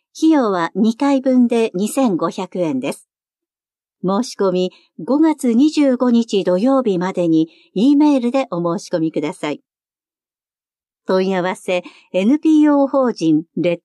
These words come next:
ドシャッフル。電話、零八零一三三八の零二九七番。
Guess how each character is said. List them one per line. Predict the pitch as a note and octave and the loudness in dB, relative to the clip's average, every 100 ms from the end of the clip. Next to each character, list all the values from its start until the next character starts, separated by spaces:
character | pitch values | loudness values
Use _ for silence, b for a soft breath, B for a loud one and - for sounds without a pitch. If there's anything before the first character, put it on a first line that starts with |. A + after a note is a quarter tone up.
| - | -4
ド | C#4 | -4
シ | - G#3 | -4 -10
ャ | |
ッ | |
フ | - - D3+ | -12 -10 -8
ル。 | B2+ - _ _ _ _ - | -8 -12 _ _ _ _ -8
電 | E3 E3+ D#3+ | -2 0 0
話、 | D#3 b b - | -2 b b -6
零 | G#3 B3 | -2 -2
八 | A3 A3+ - D#3+ | -2 -6 -4 -4
零 | E3+ D#3 b b b | -2 -2 b b b
一 | G3 - D4+ | -8 -2 0
三 | D#4 C#4+ F3+ | 2 0 0
三 | - A#3 A#3 | -2 -2 -2
八 | A#3 A#3 F#3 | -4 -6 -4
の | D#3+ D#3 D3 | -2 -2 -2
零 | F#3+ C4 B3+ | 0 2 4
二 | B3+ F#3 | 4 2
九 | - G#3+ G#3+ | -2 -2 -2
七 | G3+ F#3 F3+ | -2 -4 -6
番。 | C#3+ B3 | -6 -8